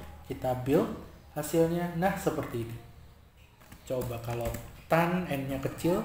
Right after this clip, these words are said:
save, build. Nah, jadinya begini, pakai nun ya. Nun kan N.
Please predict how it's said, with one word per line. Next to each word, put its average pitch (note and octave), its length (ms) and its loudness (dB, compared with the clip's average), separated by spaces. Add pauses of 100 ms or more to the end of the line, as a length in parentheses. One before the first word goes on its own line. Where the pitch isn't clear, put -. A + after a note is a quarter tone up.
(200)
save, D#3+ 400 -2 (400)
build. E3+ 320 2 (1400)
Nah, C3+ 320 -6
jadinya C3+ 240 0
begini, D#3+ 480 2 (160)
pakai D3+ 320 0
nun D#3+ 240 6
ya. C#3+ 160 0 (1040)
Nun D#3+ 240 6
kan D3 240 2
N. C3+ 160 -2